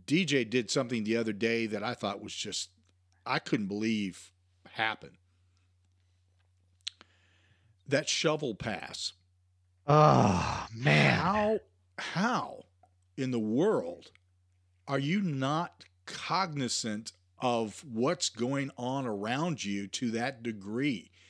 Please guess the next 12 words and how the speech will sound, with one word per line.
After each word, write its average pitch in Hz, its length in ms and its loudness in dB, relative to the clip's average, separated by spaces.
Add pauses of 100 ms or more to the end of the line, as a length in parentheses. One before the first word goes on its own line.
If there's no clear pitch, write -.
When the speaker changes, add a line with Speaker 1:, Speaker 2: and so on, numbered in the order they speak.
(400)
Speaker 1:
That 208 340 0
looked 165 260 0
like 147 200 0
something 165 480 -2
that 131 200 0
would 117 200 -2
happen 143 500 -4
at 127 320 -2
a 123 140 -2
little 160 420 0
league 117 500 0
level. 101 580 -4